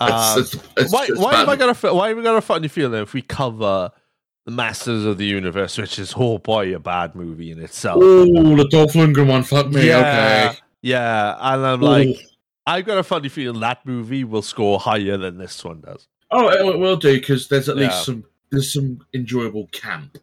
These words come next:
Speaker 2: in that
Speaker 1: Oh,
Speaker 2: movie.
Speaker 1: yeah. Oh, boy.
Speaker 2: But
Speaker 1: Um, jeez.
Speaker 2: this, oh.
Speaker 1: I'm gonna be a bit more generous because,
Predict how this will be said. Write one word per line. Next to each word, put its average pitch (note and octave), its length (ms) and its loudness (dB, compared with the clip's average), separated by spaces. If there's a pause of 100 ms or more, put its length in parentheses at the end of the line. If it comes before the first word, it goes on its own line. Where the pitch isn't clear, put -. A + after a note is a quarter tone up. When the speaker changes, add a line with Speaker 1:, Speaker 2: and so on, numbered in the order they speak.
(120)
Speaker 2:
in F#2+ 180 -14
that D2+ 180 -10
Speaker 1:
Oh, D2 40 -18
Speaker 2:
movie. D2+ 180 -8
Speaker 1:
yeah. F#2+ 380 -2 (180)
Oh, F#2 240 -10
boy. D#2+ 380 -8 (100)
Speaker 2:
But A2+ 200 2
Speaker 1:
Um, G#2+ 600 -2 (420)
jeez. - 220 -14 (240)
Speaker 2:
this, - 420 -10 (520)
oh. - 480 -18 (320)
Speaker 1:
I'm A3+ 220 -2
gonna C#4+ 180 -8
be A#3+ 180 -4
a F#3+ 60 0
bit - 400 -6 (100)
more B2+ 280 2
generous G#2+ 1000 -4 (600)
because, A#2 960 -4